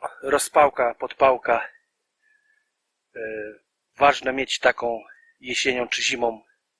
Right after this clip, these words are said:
w zapasie, niż gdzieś szukać. Wiadomo, jak jest mokro, to ciężko coś suchego znaleźć,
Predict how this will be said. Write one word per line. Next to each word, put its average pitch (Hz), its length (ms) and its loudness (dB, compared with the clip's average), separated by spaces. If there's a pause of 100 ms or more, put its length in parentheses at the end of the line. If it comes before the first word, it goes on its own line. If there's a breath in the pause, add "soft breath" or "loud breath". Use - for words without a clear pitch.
(520)
w - 80 -20
zapasie, 135 580 2 (340)
niż 120 200 -16
gdzieś 123 160 -6
szukać. - 560 -2 (720 loud breath)
Wiadomo, 131 380 0
jak 117 180 -4
jest - 280 -18
mokro, 135 380 0
to 117 120 -10
ciężko - 580 -6 (340)
coś - 240 -2
suchego 117 520 0
znaleźć, 135 640 2